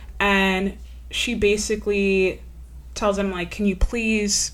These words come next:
you know, just keep her in your custody because Matrice has a ten-year-old sister."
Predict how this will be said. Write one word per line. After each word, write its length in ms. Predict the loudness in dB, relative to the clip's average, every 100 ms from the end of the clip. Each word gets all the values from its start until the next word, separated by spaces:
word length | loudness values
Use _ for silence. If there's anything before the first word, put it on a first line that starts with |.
| -8
you 80 | -6
know, 240 | -6 -6
just 320 | -8 -6 -6
keep 240 | -6 -8 -6
her 140 | -4
in 80 | -4
your 100 | -6
custody 920 | -6 0 0 2 2 2 4 2 0 -6 -14 -16 -6
because 640 | -6 0 2 2 2 -2 -4 -10 -8
Matrice 400 | -2 0 2 2
has 160 | 0
a 60 | 0
ten-year-old 440 | -2 0 -2 2
sister." 640 | 4 4 2 -2 -6 -8